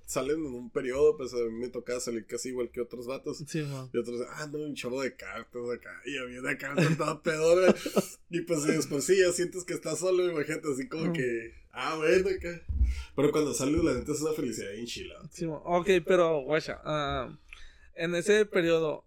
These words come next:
Speaker 2: ah, sientes que, bueno, no recibiste la carta y eso, ¿sientes que si hubieras recibido una carta o algo así, o, te hubiera ayudado un putero o no, no tanto?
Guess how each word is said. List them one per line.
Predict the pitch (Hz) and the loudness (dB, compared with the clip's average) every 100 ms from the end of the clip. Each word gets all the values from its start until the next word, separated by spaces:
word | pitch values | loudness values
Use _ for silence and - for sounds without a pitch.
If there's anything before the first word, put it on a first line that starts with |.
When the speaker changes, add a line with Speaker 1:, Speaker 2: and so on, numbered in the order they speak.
| - | -4
Speaker 2:
ah, | 165 156 147 - - - _ _ - | -2 -2 -4 -6 -16 -20 _ _ -8
sientes | - 185 185 214 208 | 0 2 6 4 4
que, | 214 185 170 156 - - | 0 0 2 2 0 0
bueno, | 185 170 147 | 2 2 2
no | 156 | 2
recibiste | 196 202 196 180 180 | 2 2 -2 0 0
la | 151 | 2
carta | 156 151 151 | 2 0 0
y | 147 | 0
eso, | 151 143 - _ _ | 0 -2 -14 _ _
¿sientes | 160 165 202 | -4 -2 0
que | 220 | 0
si | 180 175 | 0 0
hubieras | 143 139 147 | 0 0 0
recibido | 180 175 156 143 147 | -2 -2 -2 -2 -2
una | 160 160 | -2 -2
carta | 156 156 156 | -2 -2 -2
o | 147 | -4
algo | 151 | -4
así, | 156 170 160 156 | -6 -6 -8 -8
o, | 151 143 139 | -6 -6 -8
te | 147 151 | -6 -2
hubiera | 139 139 147 170 - | 0 0 -2 -4 -4
ayudado | 151 147 131 143 165 | -4 -2 -2 -2 -4
un | |
putero | - - 190 214 233 233 | -6 -4 0 0 0 -4
o | - 151 131 110 - | 0 2 2 0 -4
no, | 143 143 123 117 | -8 -6 -4 -6
no | 135 135 | -8 -6
tanto? | 131 135 113 | -6 -6 -14